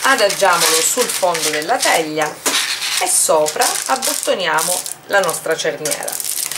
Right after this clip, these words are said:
Perfetto, questa fo-, quel fondo quindi è bello e foderato. E prendiamo delle strisce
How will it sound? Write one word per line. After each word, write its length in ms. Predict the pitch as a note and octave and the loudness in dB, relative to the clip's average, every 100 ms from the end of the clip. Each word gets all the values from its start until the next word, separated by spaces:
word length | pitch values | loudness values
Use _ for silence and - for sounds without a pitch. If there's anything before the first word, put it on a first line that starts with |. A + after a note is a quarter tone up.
| - - - | -2 -2 -2
Perfetto, 640 | - - - C#3 - A3+ A3+ - | -2 -2 0 -2 0 -2 0 2
questa 380 | D#3 - E4+ | 2 2 2
fo-, 140 | E4 - | 2 -2
quel 240 | - C4+ | -2 -2
fondo 480 | - E3+ E3 G3+ G#3+ | 2 2 2 0 -4
quindi 480 | E3+ D3 E3 G3 - | -6 -8 -6 -6 -2
è 140 | - | -2
bello 500 | C4+ F3 E3 E3+ F#3 | 2 2 2 4 2
e 80 | - | 0
foderato. 920 | - F3+ D#3 D3 C3 C3+ E3 - - - - - - - - - - - - - - - - | -4 -2 0 0 0 -2 -4 -4 -12 -20 -20 -14 -4 0 2 2 2 0 -2 -4 -6 -6 -4
E 60 | |
prendiamo 760 | C#4 F#4+ G4 D4 F#3 F3 G3 A#3+ B3+ - - - - - - | -4 0 0 2 4 2 0 0 0 -2 -4 -4 -8 -14 -18
delle 320 | - G3+ C4+ E4+ | -4 0 2 2
strisce 920 | - A3+ F#3+ - - - G3+ - | 0 -2 -2 -2 0 2 2 2